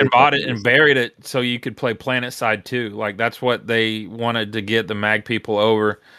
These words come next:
Speaker 1: Fucking
Speaker 2: Uh,
Speaker 1: PlanetSide. I
Speaker 2: I
Speaker 1: played
Speaker 2: was
Speaker 1: the
Speaker 2: like,
Speaker 1: demo. It was okay.
Speaker 2: I was trying to think if we could get, you know, like, raise two, three million dollars, buy it from PlayStation, then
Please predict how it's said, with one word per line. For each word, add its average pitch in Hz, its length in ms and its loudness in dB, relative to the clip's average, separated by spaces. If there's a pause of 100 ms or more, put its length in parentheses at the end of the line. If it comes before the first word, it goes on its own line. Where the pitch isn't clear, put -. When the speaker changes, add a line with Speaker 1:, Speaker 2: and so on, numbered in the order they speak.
(200)
Speaker 1:
Fucking 113 280 -4
Speaker 2:
Uh, 98 220 -6
Speaker 1:
PlanetSide. 95 560 -10
I - 20 0
Speaker 2:
I 139 60 4
Speaker 1:
played 113 100 6
Speaker 2:
was 196 80 8
Speaker 1:
the - 60 4
Speaker 2:
like, 113 100 4
Speaker 1:
demo. 117 160 4
It 104 120 0
was 131 200 6
okay. 85 540 -8
Speaker 2:
I 147 100 4
was 226 120 2
trying 226 200 2
to 185 80 2
think 196 360 2
if 160 180 -2
we 202 100 0
could 175 140 -6
get, 170 340 2 (220)
you 156 100 -4
know, 127 240 -4 (140)
like, 123 260 0
raise 143 480 2
two, 151 240 0
three 147 200 -2
million 147 300 -2
dollars, 160 640 2 (380)
buy 113 340 4
it 139 140 2
from 135 180 -6
PlayStation, 143 720 0
then 117 460 -8